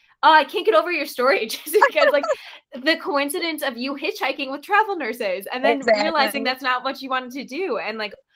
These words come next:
Speaker 1: how it all played out to where you're at now. And you seem to be super excited and happy about what you're doing. And it's all
Speaker 2: Absolutely.
Speaker 1: because of all these pieces. So I think, like, the biggest message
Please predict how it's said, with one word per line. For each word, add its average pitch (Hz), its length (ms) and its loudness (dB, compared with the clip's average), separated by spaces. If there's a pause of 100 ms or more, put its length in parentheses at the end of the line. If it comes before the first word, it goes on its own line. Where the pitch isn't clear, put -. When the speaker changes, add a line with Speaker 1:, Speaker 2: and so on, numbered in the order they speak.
(140)
Speaker 1:
how 285 240 0
it 294 80 -2
all 277 200 2
played 247 200 -4
out 226 180 0
to 233 80 -18
where 226 100 -6
you're 220 180 -4
at 208 160 -2
now. 214 280 -4
And 208 180 -10
you 196 80 -12
seem 277 300 -10
to 277 80 -14
be 214 320 -8 (160)
super 285 300 -10
excited 208 520 -2
and 208 260 -8
happy 214 220 -6
about 202 220 -6
what 202 180 -6
you're 214 80 -8
doing. 214 560 -10 (220)
And 220 180 6
it's 233 80 -6
all 180 80 -8
Speaker 2:
Absolutely. 262 280 0
Speaker 1:
because - 180 -4
of 233 80 0
all 233 60 -2
these 233 160 -10
pieces. 254 500 -10
So 196 340 -6 (480)
I 233 100 0
think, 339 160 -6
like, 339 140 -6
the 247 80 -2
biggest 262 260 -4
message 196 560 -6